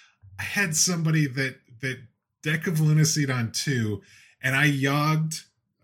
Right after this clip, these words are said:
uh, Oh My Yogged on turn three and turn four, and changed a card draw card to something else, and they still got a sprint to go off on turn five.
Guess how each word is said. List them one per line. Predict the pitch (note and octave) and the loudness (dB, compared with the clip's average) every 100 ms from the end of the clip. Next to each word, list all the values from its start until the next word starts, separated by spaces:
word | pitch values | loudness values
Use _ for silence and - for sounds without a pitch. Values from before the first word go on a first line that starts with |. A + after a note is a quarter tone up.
| - | -20
uh, | - | -2
Oh | C3+ | 2
My | D#3 D3+ | 2 2
Yogged | C#3+ C3+ C3 B2+ | 2 0 -4 -4
on | A#2 | -4
turn | - A#2+ A#2 | -4 -6 -6
three | A#2 C#3 E3 | -2 0 0
and | C3+ C3+ D3 | 0 -2 -2
turn | - D3+ | 0 -2
four, | B2+ C3 A#2+ A2 A2+ - _ _ _ - | -2 -6 -4 -4 -6 -12 _ _ _ -2
and | A#2+ A#2 G#2+ | 2 2 0
changed | - - D#3+ D#3+ E3 D#3 C#3+ - - | 0 2 4 4 4 2 0 -4 -4
a | B2+ A#2+ | -2 -4
card | - - F3 D#3 | -6 -6 -4 -2
draw | D#3 D3 | -2 -2
card | C#3 - C#3 C#3 A#2+ | -4 -4 -2 -2 -2
to | |
something | A#2 - D#3 D#3 C#3+ | -2 0 0 2 0
else, | B2+ B2+ A#2 - | 0 0 0 2
and | D#3 D#3 | 4 6
they | D#3+ | 6
still | D#3+ - G3 G3 | 6 2 0 -2
got | E3 D#3+ D#3 | -2 0 2
a | C3+ | 4
sprint | - - E3+ F3+ E3+ | 4 2 -2 -2 0
to | D#3 | -2
go | C3 A#2+ | 0 2
off | A#2+ A#2 | 2 2
on | C#3 B2 | 0 -2
turn | - C#3 B2+ | -2 -2 0
five. | A2+ - F3 C#3+ G2+ G2 A#2+ B2+ | -2 0 4 4 2 0 -6 -8